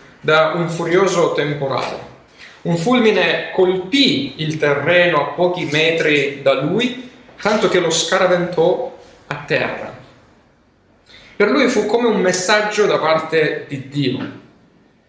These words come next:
Terrorizzato gridò e si appellò a Sant'Anna, la ma-, la, la, la madre di Maria, nonché, eh, patrona dei minatori,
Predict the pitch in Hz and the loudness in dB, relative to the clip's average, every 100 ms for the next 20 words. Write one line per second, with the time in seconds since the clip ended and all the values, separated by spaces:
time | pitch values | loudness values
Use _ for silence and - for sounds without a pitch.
0 | _ 175 175 175 170 165 190 196 185 165 | _ 2 2 2 0 2 2 4 2 2
1 | 160 165 208 208 - 180 - 170 170 180 | 2 4 4 4 2 0 0 0 2 2
2 | 196 185 - 143 147 - 165 151 151 165 | 4 2 2 -2 -4 -4 -4 -4 -2 -2
3 | 127 123 127 - - - - - _ - | -2 -8 -10 -12 -16 -20 -20 -20 _ -20
4 | - - - - 151 165 160 151 147 147 | -20 -20 -8 -2 0 0 0 -2 0 0
5 | 143 139 139 151 156 185 175 143 135 139 | 0 0 -2 -2 0 0 0 0 0 0
6 | 147 127 127 - - - _ _ _ - | 0 0 -2 -6 -12 -20 _ _ _ -20
7 | - _ _ - 170 185 185 247 214 - | -20 _ _ -4 0 2 4 4 4 0
8 | 170 170 165 180 - 196 226 226 220 - | -2 -4 -2 -4 -2 0 2 2 2 0
9 | 156 160 156 156 156 147 123 117 | -2 -2 -2 -2 -2 -2 -2 -4